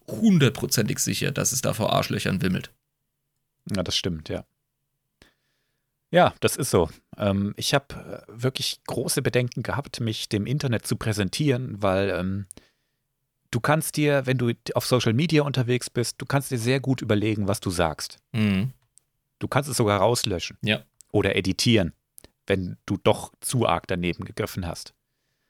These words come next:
Speaker 2: Das ist bei einem Podcast gar nicht so einfach. Vor allen Dingen bei einem, der sich nicht an einem, äh, eisenharten Skript entlanghangelt,
Speaker 1: Mhm.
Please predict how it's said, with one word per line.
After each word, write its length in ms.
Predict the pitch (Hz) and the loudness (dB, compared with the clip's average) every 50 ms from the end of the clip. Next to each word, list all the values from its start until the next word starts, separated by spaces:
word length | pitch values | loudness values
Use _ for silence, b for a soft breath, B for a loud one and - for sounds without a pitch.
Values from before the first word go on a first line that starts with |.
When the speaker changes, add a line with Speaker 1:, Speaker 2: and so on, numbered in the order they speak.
| _ _ _ _ _ - | _ _ _ _ _ -2
Speaker 2:
Das 160 | - 107 - | 0 0 0
ist 120 | - - - | -2 -2 0
bei 100 | - 131 | 2 4
einem 200 | 117 110 98 87 | 4 4 2 2
Podcast 520 | - 127 - - - - 90 - - - - | 2 0 0 0 0 -2 -2 -2 -2 -2 -2
gar 100 | 98 110 | -2 0
nicht 140 | 147 143 | 0 -2
so 100 | - 147 | -2 -2
einfach. 420 | 64 62 65 - - - 85 - _ _ _ _ _ _ _ _ _ _ _ _ _ _ _ _ _ _ _ _ _ _ _ - - - | 0 -2 -2 -4 -4 -4 -6 -6 _ _ _ _ _ _ _ _ _ _ _ _ _ _ _ _ _ _ _ _ _ _ _ -20 -20 -14
Vor 240 | - - 117 98 - | -4 0 0 2 2
allen 240 | 117 143 165 151 117 | 2 2 2 0 0
Dingen 260 | 98 87 107 127 120 | 0 0 0 -2 -2
bei 120 | 107 90 | -2 -2
einem, 360 | - 87 90 92 117 156 175 - _ _ _ _ _ _ _ _ _ _ _ - | -2 0 0 0 0 -2 -2 -6 _ _ _ _ _ _ _ _ _ _ _ 0
der 260 | - 98 95 98 95 | 2 4 4 4 4
sich 220 | 92 - 113 - - | 2 0 -2 0 0
nicht 380 | 117 147 143 - - - - | 0 0 0 -4 -8 -6 -2
an 140 | - 107 104 | -2 -2 0
einem, 500 | - 101 98 98 98 95 92 92 90 87 | 0 0 0 0 0 -2 -2 -2 -4 -4
äh, 260 | - - 95 87 87 - _ _ _ | -4 -4 -4 -4 -4 -6 _ _ _
eisenharten 960 | - 92 120 139 139 - - 113 98 90 - - 123 123 123 - - 101 92 90 | 0 2 2 2 2 0 0 0 0 0 0 0 0 0 0 0 0 -2 -2 -2
Skript 480 | - - - - - - _ - - | -2 -4 -4 -2 -4 -4 _ -8 -6
entlanghangelt, 760 | - 120 92 - 95 87 87 87 85 82 82 82 90 131 165 | -4 -4 -2 -2 -2 -4 -2 -2 -2 -2 0 0 0 2 4
Speaker 1:
Mhm. 240 | 127 120 117 127 135 | 4 6 6 4 2